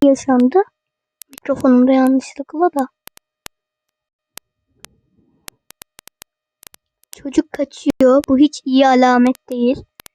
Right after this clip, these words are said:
Ama örümcek yok. Bu iyi alamet.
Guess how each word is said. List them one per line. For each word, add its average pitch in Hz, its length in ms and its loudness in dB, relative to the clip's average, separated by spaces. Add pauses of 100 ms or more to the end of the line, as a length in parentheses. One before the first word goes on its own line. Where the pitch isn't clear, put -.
(520)
Ama 285 200 0
örümcek 277 480 2
yok. - 320 -6 (160)
Bu 302 80 -4
iyi 311 220 4
alamet. 254 540 0